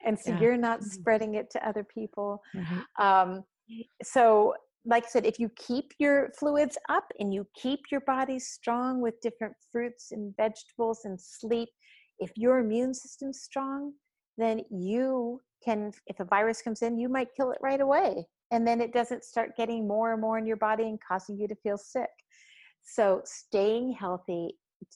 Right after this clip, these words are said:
Speaker 1: getting physical activity, sleeping like you need to, eating different color fruits and vegetables throughout the week, and then keeping relaxed and stress-free and try to relax. And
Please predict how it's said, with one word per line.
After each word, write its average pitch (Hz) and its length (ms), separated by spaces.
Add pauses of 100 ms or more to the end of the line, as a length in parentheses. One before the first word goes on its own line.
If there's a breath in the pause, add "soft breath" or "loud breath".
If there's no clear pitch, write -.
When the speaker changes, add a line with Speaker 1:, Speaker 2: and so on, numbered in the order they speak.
(400)
Speaker 1:
getting 240 480
physical 175 400
activity, 156 800
sleeping 202 880
like 170 160 (100)
you 170 120
need 156 260 (140)
to, 147 200 (720)
eating 277 540
different 196 360 (240)
color 170 460 (100)
fruits - 400
and 156 220
vegetables 151 840
throughout 143 300 (140)
the 151 40
week, 147 300 (840 soft breath)
and 180 180
then 170 220 (160)
keeping 247 560
relaxed 254 680
and 208 180
stress-free 240 1120
and 180 140
try 180 240
to 190 80
relax. 196 560
And 226 120